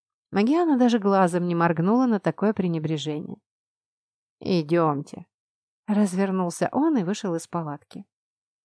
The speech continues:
Преподавательница последовала за ним, а мы просто постарались не отстать. Остановиться пришлось шагов через пятьдесят у точно такой же палатки.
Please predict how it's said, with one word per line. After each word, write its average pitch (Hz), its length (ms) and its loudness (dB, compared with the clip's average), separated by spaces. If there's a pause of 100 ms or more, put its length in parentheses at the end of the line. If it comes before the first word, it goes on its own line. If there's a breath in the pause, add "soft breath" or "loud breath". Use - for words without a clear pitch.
(720)
Преподавательница 269 840 4
последовала 214 680 4
за 190 180 2
ним, 254 300 4
а 180 160 4
мы 285 280 4
просто 311 420 0
постарались 196 840 2
не 170 160 -2
отстать. 147 600 -8 (1400)
Остановиться 269 800 2
пришлось 233 600 0
шагов 190 420 0
через 226 320 -2
пятьдесят 190 680 -2
у 180 60 -2
точно 262 380 -2
такой 180 320 -2
же 175 120 -4
палатки. 180 640 -6